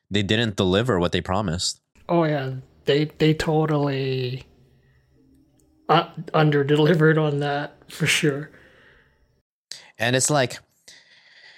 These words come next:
Speaker 1: is it, is it a blame game? I mean, not really. Yeah, I mean, yeah. But it's also like,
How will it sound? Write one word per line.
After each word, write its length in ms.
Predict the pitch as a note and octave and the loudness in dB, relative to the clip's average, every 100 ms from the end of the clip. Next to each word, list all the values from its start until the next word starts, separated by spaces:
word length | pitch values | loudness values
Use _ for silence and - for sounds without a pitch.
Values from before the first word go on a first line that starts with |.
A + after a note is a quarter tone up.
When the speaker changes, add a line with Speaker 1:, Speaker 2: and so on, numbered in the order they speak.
| - - - - | -20 -20 -20 -8
Speaker 1:
is 180 | B2+ C3+ | -2 0
it, 220 | D#3 _ _ | 0 _ _
is 120 | C3+ | 0
it 100 | C3 | 2
a 60 | B2 | 2
blame 480 | F#2+ A2 C3 D#3+ F#3 | 2 2 2 2 2
game? 520 | F#3+ G3 G3+ G#3 G3 - _ _ _ - | 4 4 2 0 -4 -12 _ _ _ -4
I 100 | A#2+ | 0
mean, 360 | B2+ B2 A2+ G2+ | 0 0 -2 -4
not 280 | B2 D3+ - | 0 0 -2
really. 760 | G2 F2+ G#2+ B2 D#3 F#3 G#3+ F#3+ _ _ _ _ _ _ _ - | -8 -2 0 2 2 2 0 -4 _ _ _ _ _ _ _ -2
Yeah, 240 | B2 D3 | 2 2
I 60 | B2+ | 2
mean, 180 | B2+ | 2
yeah. 420 | A#2+ B2 C#3 F3+ G3 - _ _ _ _ _ - | 2 2 2 0 -2 -10 _ _ _ _ _ -4
But 160 | A#2 A#2+ | 0 2
it's 120 | A#2+ | 4
also 320 | B2+ B2+ C3+ | 2 2 2
like, 460 | A#2 A2+ A2 - | 2 2 2 -4